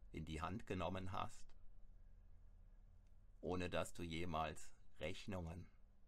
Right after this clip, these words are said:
zu schreiben brauchst, ohne dass du dich jemals um die Adresse deines Kunden kümmern brauchst und vielleicht ohne dass du die genaue Zahl deiner Kunden überhaupt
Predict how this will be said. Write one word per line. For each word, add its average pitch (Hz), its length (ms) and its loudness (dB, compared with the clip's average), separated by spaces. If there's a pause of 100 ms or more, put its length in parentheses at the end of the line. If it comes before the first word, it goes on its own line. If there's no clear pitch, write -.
zu - 160 -10
schreiben 73 540 0
brauchst, - 680 -2 (1300)
ohne 107 260 4
dass 101 220 4
du 107 100 2
dich 98 300 0
jemals 82 960 2 (580)
um 85 200 -2
die 90 140 0
Adresse 76 720 0 (600)
deines - 420 -4
Kunden 67 540 -6 (560)
kümmern 69 400 -2
brauchst 57 580 -2 (1700)
und 123 160 2
vielleicht 120 580 4
ohne 101 300 4
dass 104 200 0
du 101 100 0
die 95 120 -4
genaue 92 440 2
Zahl 80 320 2
deiner 80 260 2
Kunden 80 400 -2
überhaupt 69 680 0